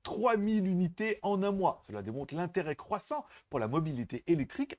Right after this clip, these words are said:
en Indonésie. Car oui, la Wuling Air est déjà disponible en Thaïlande et distribuée par le réseau G W M ou Great Wave Motor, avec le module aval que l'on trouve déjà un petit peu partout. Si on prend les prix en Thaïlande de cette petite version, on est à trois cent quatre-vingt-quinze mille yuan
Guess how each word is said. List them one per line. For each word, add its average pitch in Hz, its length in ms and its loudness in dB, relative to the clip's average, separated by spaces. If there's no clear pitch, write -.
en 202 160 -2
Indonésie. 147 640 -4
Car 170 160 6
oui, 269 140 8
la 147 120 8
Wuling 202 520 4
Air 220 440 2
est 131 100 2
déjà 175 240 2
disponible 190 420 0
en 196 140 0
Thaïlande 202 520 4
et 180 160 8
distribuée 135 560 0
par 135 160 -2
le 113 60 0
réseau 117 400 -2
G 131 400 -2
W 127 300 0
M 185 200 4
ou 214 160 0
Great 160 340 0
Wave 180 300 2
Motor, 151 420 2
avec 110 200 -4
le 110 80 -6
module 113 240 -2
aval 117 400 4
que - 80 2
l'on 127 120 4
trouve 135 180 -4
déjà 117 440 2
un 190 80 0
petit 170 160 -4
peu 277 100 -8
partout. - 280 -12
Si - 120 -2
on 277 80 2
prend 269 160 -2
les 247 140 0
prix 254 180 -2
en 208 140 -2
Thaïlande 214 520 4
de 127 100 -2
cette 131 200 -6
petite 160 300 -2
version, 160 760 -2
on 110 280 -8
est 117 60 -4
à 101 140 -4
trois - 300 -6
cent 233 240 -4
quatre-vingt-quinze 180 500 -6
mille 165 140 -2
yuan 165 320 0